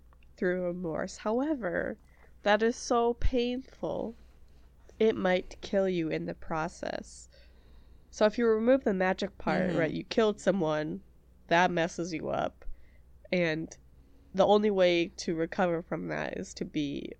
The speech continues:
Speaker 1: remorseful, which is still a messy process.
Speaker 2: Mm-hmm. Oh, yeah. It's very symbolic-y, you know.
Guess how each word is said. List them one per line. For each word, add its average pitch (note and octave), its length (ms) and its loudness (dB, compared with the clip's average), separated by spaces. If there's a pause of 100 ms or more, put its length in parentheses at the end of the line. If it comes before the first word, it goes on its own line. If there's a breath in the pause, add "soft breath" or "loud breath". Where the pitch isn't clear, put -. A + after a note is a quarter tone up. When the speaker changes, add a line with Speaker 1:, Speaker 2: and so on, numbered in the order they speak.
Speaker 1:
remorseful, - 880 -6 (380)
which F3+ 260 -2
is E3 200 -8 (360)
still - 420 -4
a - 60 -2
messy - 380 -10
process. - 760 -12 (3000 soft breath)
Speaker 2:
Mm-hmm. F#3+ 420 -2 (2000)
Oh, B3 120 10
yeah. D3 260 4
It's - 180 -10
very F#3 480 4 (1160)
symbolic-y, C#3+ 760 4
you C3+ 380 2
know. - 280 -2